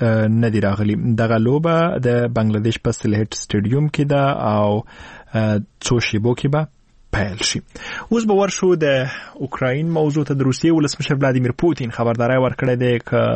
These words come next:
اوکراین د روسي ځواکونو په وړاندې له انجمن خوشوي مهمات وکاروي، روسیا به هم ځوابي اقدام وکړي. ولسمشر پوتین د امریکا د متحده ایالتونو لخوا اوکراین ته د خوشوي، اه، بمونو یا مهماتو د ورکړې پر موضوع انتقاد کړی دی.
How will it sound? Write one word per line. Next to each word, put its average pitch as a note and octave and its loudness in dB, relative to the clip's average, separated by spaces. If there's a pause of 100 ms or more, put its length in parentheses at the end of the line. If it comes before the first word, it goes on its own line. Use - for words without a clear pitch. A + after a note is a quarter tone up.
(120)
اوکراین C#3 0
د D3 2
روسي B2+ 0
ځواکونو C3+ 0
په B2 -2
وړاندې B2 2
له A#2+ 2
انجمن B2 0
خوشوي B2 0
مهمات A#2 -2
وکاروي، D3 2
روسیا B2 -2
به A#2+ 0
هم A#2+ -2
ځوابي A#2 0
اقدام G#2 -4
وکړي. - -8 (800)
ولسمشر C#3 0
پوتین C#3 0
د C#3 0
امریکا C3 0
د B2+ -2
متحده B2 -2
ایالتونو B2 0
لخوا A#2+ 0
اوکراین B2 -2
ته B2 0
د A#2 2
خوشوي، A#2+ 0
اه، G#2+ -2
بمونو A#2+ 0
یا A2+ 0
مهماتو A2+ 0
د A#2+ -2
ورکړې B2 0
پر A#2 -2
موضوع A2+ 0
انتقاد A#2 -2
کړی F#2+ -4
دی. G2+ -4